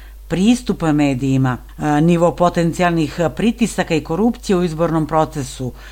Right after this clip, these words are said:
da li se i u kojoj meri zloupotrebljavaju javni resursi,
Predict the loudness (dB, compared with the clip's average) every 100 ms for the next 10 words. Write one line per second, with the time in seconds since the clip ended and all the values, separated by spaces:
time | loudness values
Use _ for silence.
0 | -10 -2 0 2 -2 -2 -2 -2 -6 -2
1 | -2 0 2 2 2 2 2 -2 -2 -2
2 | -4 -6 -4 -2 -2 2 2 2 0 2
3 | 0 2 0 2 0 2 2 2 -2 -6